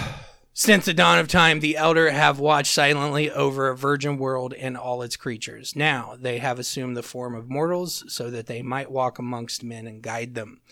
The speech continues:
The elder are an ideal. They embody the wisdom of ages and the power of goodness and knowledge. But the elder were not alone in the beginning and are not alone still. Another force has existed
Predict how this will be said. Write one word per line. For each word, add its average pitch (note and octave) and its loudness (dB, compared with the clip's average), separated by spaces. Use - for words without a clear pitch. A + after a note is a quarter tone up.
The B2 -8
elder C3 -2
are B2+ 2
an A#2+ -6
ideal. A#2+ -10
They B2 -4
embody B2 -6
the A#2+ -10
wisdom E3+ -2
of C3 -8
ages B2+ -4
and B2+ -10
the A2+ -12
power B2 -2
of A#2+ -12
goodness B2 -8
and A#2+ -6
knowledge. A2+ -8
But - -2
the B2+ -4
elder B2 -2
were B2+ -4
not C3 0
alone B2+ -4
in A#2+ -8
the A#2 -10
beginning A#2+ -10
and B2 -10
are A#2 -8
not A#2+ -6
alone A#2+ -8
still. - -10
Another B2+ -4
force C3 -6
has B2+ -4
existed B2 -8